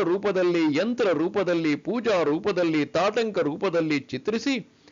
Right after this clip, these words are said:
ಅದನ್ನೇ ಮೇರುವಾಗಿ, ಕೈಲಾಸ ಪ್ರಸ್ತಾರವಾಗಿ, ಭೂಪ್ರಸ್ತಾರವಾಗಿ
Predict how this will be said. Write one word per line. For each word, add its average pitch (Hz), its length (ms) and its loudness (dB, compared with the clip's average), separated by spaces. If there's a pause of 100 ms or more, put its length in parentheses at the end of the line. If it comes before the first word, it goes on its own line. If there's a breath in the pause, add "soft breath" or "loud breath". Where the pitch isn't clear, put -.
(220 loud breath)
ಅದನ್ನೇ 226 600 2
ಮೇರುವಾಗಿ, 165 760 0 (360)
ಕೈಲಾಸ 247 500 2
ಪ್ರಸ್ತಾರವಾಗಿ, 170 1300 -2 (140)
ಭೂಪ್ರಸ್ತಾರವಾಗಿ 185 1200 0